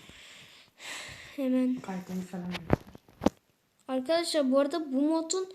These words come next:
Speaker 1: özelliklerini de göstereceğim. Şurada arkadaşlar, e, bir tane loot kutusu var. Oradan loot yapabilirsiniz. Ve arkadaş-,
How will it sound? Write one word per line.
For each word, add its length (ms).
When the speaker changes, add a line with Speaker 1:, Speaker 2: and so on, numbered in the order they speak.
Speaker 1:
özelliklerini 840
de 120
göstereceğim. 1000
Şurada 460
arkadaşlar, 800
e, 440
bir 140
tane 540
loot 240
kutusu 520
var. 280
Oradan 440
loot 200
yapabilirsiniz. 1000
Ve 120
arkadaş-, 440